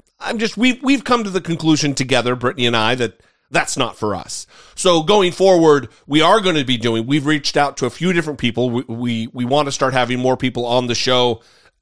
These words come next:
for those standalone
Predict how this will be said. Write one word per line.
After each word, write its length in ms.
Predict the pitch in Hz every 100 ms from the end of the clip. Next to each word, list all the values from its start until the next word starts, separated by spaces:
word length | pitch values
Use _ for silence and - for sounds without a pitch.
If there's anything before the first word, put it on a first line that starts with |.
| _ _ _ _ _ _
for 100 | -
those 420 | 185 165 - - _ _
standalone 1120 | - - 180 202 226 185 165 151 139 135 123